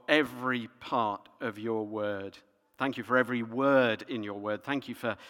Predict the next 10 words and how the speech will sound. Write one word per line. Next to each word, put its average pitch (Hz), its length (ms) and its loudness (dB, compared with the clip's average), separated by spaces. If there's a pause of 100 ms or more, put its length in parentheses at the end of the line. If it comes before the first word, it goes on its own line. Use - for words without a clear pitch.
(280)
that 131 240 4 (140)
passage - 580 -2
that 117 160 -6
was 110 180 -8
just 117 360 -8
read 110 280 -2
so 104 320 -8
well. 90 440 -12 (880)
Father, 107 340 0
please 110 720 -6